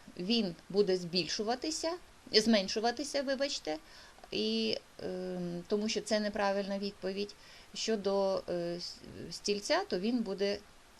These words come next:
збільшуватися. Давайте зараз подивимось.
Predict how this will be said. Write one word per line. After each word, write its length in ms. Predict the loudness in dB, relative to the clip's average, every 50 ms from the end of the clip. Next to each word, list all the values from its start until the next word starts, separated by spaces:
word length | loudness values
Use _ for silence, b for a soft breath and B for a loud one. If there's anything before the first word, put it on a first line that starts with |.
| -10
збільшуватися. 960 | -8 -4 -2 0 0 0 0 -2 -2 -2 -4 -4 -6 -6 -6 -6 -6 -6 -6 -8 -12 -18 -20 -20 -20 -20 -20 -20 -20 -20 -20 -20 -20 B B B B B B B -20 -20 -20 -20 -20 -20 -20 -20 -20 -20 -20 -20 -20 -10 -4
Давайте 520 | 0 2 4 4 2 2 -2 -6 -8 -8 -8 -12 -20 -20 -20 -20 -20 -20 -16 -10 -4
зараз 260 | -2 -2 -2 -2 -4
подивимось. 680 | -6 -8 -2 0 0 0 2 0 -2 -2 -2 -4 -6 -8